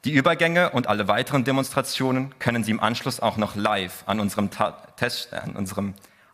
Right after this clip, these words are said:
Aus-, an unserem Stand im Lee selbst erleben.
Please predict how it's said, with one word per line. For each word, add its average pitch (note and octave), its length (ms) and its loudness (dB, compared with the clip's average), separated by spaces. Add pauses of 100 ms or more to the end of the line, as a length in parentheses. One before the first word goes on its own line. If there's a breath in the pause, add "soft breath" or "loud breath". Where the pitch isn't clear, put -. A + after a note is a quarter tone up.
(100)
Aus-, - 480 -4 (120)
an G2+ 100 -12
unserem G2 180 -4
Stand A2+ 380 0
im G2+ 160 -2
Lee G#2+ 200 2
selbst G2 380 -2
erleben. D2+ 420 -4